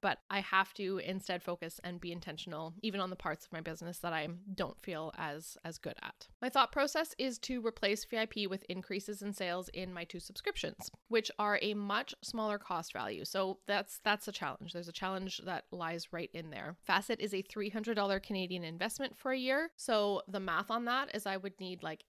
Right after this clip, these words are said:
eighty subscribers to reach the same amount that the V I P, six V I P clients would have brought me. So I'm putting that out into the universe. I would love for that to happen.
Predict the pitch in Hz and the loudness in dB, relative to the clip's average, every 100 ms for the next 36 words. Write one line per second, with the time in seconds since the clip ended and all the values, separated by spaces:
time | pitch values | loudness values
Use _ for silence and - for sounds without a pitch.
0 | _ - 226 233 240 - 214 - 175 156 | _ 0 2 2 -2 -2 -4 0 0 2
1 | 196 285 392 - - 220 208 196 175 190 | 2 0 -2 -4 -4 -2 0 -2 -2 -2
2 | 208 - 196 - 185 185 180 175 190 185 | -2 -4 -6 -2 -4 -2 -2 -2 -2 -6
3 | - 175 175 175 - 190 185 185 214 - | -4 -4 -2 -4 -2 -2 -2 -2 -6 -6
4 | - 185 175 180 - 160 165 - - 160 | -6 -4 -2 -4 -6 -8 -8 -10 -10 -6
5 | 151 147 220 427 _ 247 247 392 349 233 | -6 -2 -4 -4 _ 0 4 6 10 10
6 | - 170 214 196 202 202 180 - 311 440 | 8 4 2 0 -2 -2 -2 0 0 -2
7 | - - 196 190 185 175 190 233 285 - | -6 0 2 4 0 -2 2 8 6 6
8 | 180 156 - 151 156 262 | -2 -2 -2 -4 0 0